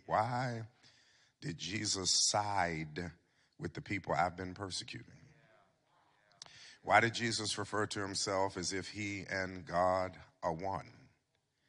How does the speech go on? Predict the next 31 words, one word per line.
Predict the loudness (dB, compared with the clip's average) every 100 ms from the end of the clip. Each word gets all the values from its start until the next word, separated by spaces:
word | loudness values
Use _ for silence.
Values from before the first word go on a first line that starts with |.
| _ _ _ _ _
And | -18 -4
as | 0
smart | 2 6 8 8
and | 4
spiritual | -2 0 -2 0 -2
as | 0 0
he | -2
had | -2
been, | -2 0
he | -2
concluded | -6 -12 -8 -6 -4 -4
that | -4
while | 2 2
he | 0 -6
thought | -4 -2 0
he |
had | -2 -2
been | -6 -4
doing | -4 -2
God's | 2 2 2
work | -2 -2 -2
all | -2 -2
along, | -2 0 0 -2 -4
he | -10
now | -6 -2 -2
discovers | -2 -4 -2 -4 -2 -4
he | -4
had | -6 -6
been | -6
grossly | -8 -6 -4 -4 -6 -8
mistaken. | -4 -4 -6 -12 -16